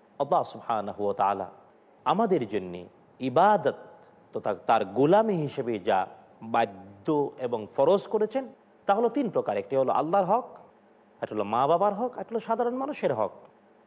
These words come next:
রব্বুল আলামিনের কিছু অধিকার রয়েছে আমাদের উপরে, এই অধিকারগুলো আদায় করতে হবে।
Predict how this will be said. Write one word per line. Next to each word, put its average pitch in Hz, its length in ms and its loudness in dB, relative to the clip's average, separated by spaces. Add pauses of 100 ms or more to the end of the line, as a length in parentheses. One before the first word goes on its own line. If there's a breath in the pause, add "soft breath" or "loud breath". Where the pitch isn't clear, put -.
(480)
রব্বুল 143 300 2
আলামিনের 240 440 2
কিছু 220 200 -2
অধিকার 190 420 2
রয়েছে 117 260 2
আমাদের 110 280 -2
উপরে, 160 220 -2
এই 160 80 -2
অধিকারগুলো 117 560 0
আদায় 95 280 0
করতে 92 300 -12
হবে। 92 180 -16